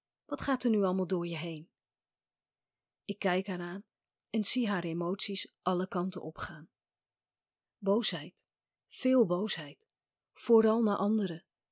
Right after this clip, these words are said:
Ik voel altijd strijd naar anderen. Ik vind het lastig uit te leggen,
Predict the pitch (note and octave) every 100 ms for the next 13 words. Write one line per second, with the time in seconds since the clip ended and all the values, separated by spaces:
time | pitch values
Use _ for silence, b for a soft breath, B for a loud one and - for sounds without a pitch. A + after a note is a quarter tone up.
0 | _ _ _ _ _ - - C#4 - B3+
1 | B3 A3 - - G#3 A3 F#3 D#3 E3+ D#3+
2 | D3+ D#3+ _ _ _ _ _ _ _ _
3 | - B3+ A#3+ A3 G#3 A3+ A3 G#3 - F#3+
4 | G#3 F3 D3+ D3 -